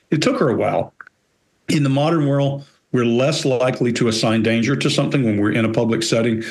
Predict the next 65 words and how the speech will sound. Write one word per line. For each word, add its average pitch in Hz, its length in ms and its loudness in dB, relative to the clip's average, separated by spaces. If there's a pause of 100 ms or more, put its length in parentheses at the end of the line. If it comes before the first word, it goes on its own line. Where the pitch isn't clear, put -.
(260)
than 120 440 0
w-, 120 220 -4 (280)
unless 127 400 0
we 123 80 2
have 113 140 0
some 120 100 0
kind 107 100 0
of 95 80 -4
past 98 220 0
experience. - 320 -2
I - 40 2
mean, 123 100 2
I 135 60 2
would 135 120 0
say 120 340 -2 (220)
Chase 147 300 0
and 131 100 0
I 123 80 2
probably 120 460 0
both 117 400 0
have 110 120 0
more 113 140 0
of 110 60 -4
a 110 40 -4
tendency 117 380 -2
to 104 60 0
naturally 117 500 0
look 117 260 0
for 127 140 0
threat. 139 480 -2 (400)
I, 131 140 2
my 127 260 0
wife 131 240 0
always 123 240 0
says, 117 200 0
because 107 280 0
of 107 100 0
what 117 180 0
we 117 120 2
do, 127 340 0 (220)
I'm 131 140 2
always 131 180 2
looking 123 240 0
for 110 80 0
somebody 123 220 0
on 117 80 2
the 110 40 0
side 127 140 2
of 117 60 0
the 113 60 2
road 120 280 0
throwing 127 320 0
something 113 340 0
out 120 220 2
and 110 80 0
looking 113 220 0
to 104 60 0
say, 113 160 0
"Is 107 80 0
that 165 140 0
the - 60 -2
size 160 260 2
of 120 60 -2
a 131 60 -2
person?" 143 500 -2